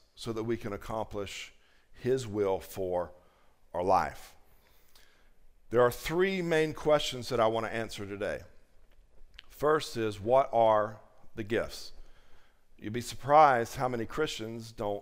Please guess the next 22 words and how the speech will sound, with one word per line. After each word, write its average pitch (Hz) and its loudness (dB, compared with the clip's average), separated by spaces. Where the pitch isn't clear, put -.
know 104 0
what 101 0
the 104 -6
gifts 95 -4
are. 139 4
You 92 -4
say, 101 -6
"Hey, 135 -2
tell 143 0
me 160 0
about 147 4
the 139 -4
gifts 143 -4
of 123 -10
the 123 -10
Spirit." - -6
And 101 -12
they'll 104 -10
say, 104 -2
"Love, 113 0
joy, 110 -4
peace." 120 -6